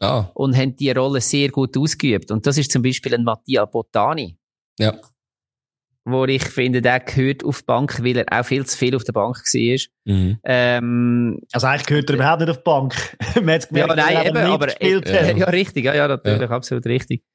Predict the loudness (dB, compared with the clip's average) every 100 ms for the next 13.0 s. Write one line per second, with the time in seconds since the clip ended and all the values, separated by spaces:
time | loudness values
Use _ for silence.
0 | _ _ _ _ _ 0 2 4 2 0
1 | 0 2 2 0 -4 _ _ _ _ _
2 | _ _ _ _ _ -20 -8 0 2 4
3 | 4 2 2 2 0 0 2 4 4 2
4 | 0 -6 _ _ -20 -8 -2 0 0 -2
5 | -4 -2 -2 0 2 2 2 0 -2 -2
6 | 0 2 0 -4 _ -8 -8 -4 -2 0
7 | 0 -2 0 0 0 -2 -8 _ _ _
8 | _ _ _ _ _ _ _ _ _ 2
9 | 2 2 0 0 2 2 2 0 -4 _
10 | _ _ _ _ _ -6 -2 0 2 2
11 | 2 2 2 0 2 2 2 0 -4 -20
12 | -20 _ _ _ _ -2 2 2 0